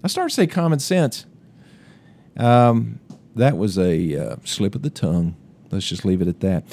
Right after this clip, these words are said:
Thanks for listening to this edition of My Car Guru, and I will see you next time.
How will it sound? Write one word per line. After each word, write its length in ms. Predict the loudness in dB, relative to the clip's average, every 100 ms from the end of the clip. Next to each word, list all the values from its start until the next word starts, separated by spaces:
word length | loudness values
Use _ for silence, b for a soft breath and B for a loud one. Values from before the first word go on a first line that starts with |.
| B
Thanks 200 | 4 4
for 80 | 4
listening 380 | 4 4 4 4
to 100 | 4
this 240 | 6 6
edition 380 | 8 6 6 2
of 60 | 2
My 160 | 2
Car 240 | 2 2 2
Guru, 460 | 4 4 6 4
and 120 | 4
I 80 | 2
will 180 | 0 -2
see 200 | -2 0
you 180 | 2 2
next 280 | 0 -2 -6
time. 220 | -10